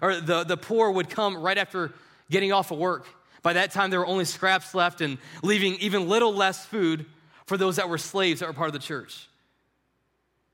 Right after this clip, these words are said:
And so really, by the time that the poor and the slaves arrived, there was practically nothing, and there were cliques in the church. There was a contrast between the poor hardly getting anything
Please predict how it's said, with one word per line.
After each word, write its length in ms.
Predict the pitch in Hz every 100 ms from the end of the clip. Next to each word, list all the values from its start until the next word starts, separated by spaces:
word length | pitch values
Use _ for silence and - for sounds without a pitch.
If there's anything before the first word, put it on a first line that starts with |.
| -
And 80 |
so 160 | - 180
really, 260 | 160 214 180
by 160 | 170
the 80 | 170
time 320 | 165 190 185
that 240 | 170 165 - - _ _ -
the 100 | 135
poor 260 | 170 190 185
and 80 |
the 40 | 160
slaves 300 | - 190 151
arrived, 460 | 151 180 185 165
there 100 | 143
was 240 | 165 170 -
practically 720 | - 165 170 147 156 147 139 - _ _ _
nothing, 400 | 147 165 139 120
and 100 | 127
there 100 | 151
were 120 | 151
cliques 440 | 135 - 202 196 -
in 80 |
the 40 | 147
church. 540 | - 147 - - - _ _ _ _ _ _ _ _ _ _ _ -
There 80 | 151
was 100 | 143
a 60 |
contrast 760 | 135 165 170 139 139 127 127 - _ _
between 280 | - - 151
the 60 | 127
poor 340 | - 170 170
hardly 260 | 143 160 135
getting 260 | 139 131 131
anything 580 | 165 147 - 113 117